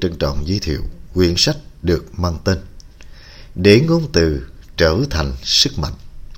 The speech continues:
Đã là dân marketing thì không thể không biết quyển sách này.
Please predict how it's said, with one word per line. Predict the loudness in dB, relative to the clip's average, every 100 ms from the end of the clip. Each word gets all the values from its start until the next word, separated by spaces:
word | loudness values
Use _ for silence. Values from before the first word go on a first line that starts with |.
| -14 -14 -14 -16 -18 -18 -18 -8
Đã | 4 6 8
là | 6
dân | 6 6 4
marketing | 2 2 2 2 0 -2 -18 -20 -20 -14 0
thì | 2 4 2
không | -2 0
thể | 0 2 0
không | 0 0
biết | 0 0 -6 -4
quyển | -2 -2 2
sách | 2 2 0
này. | -4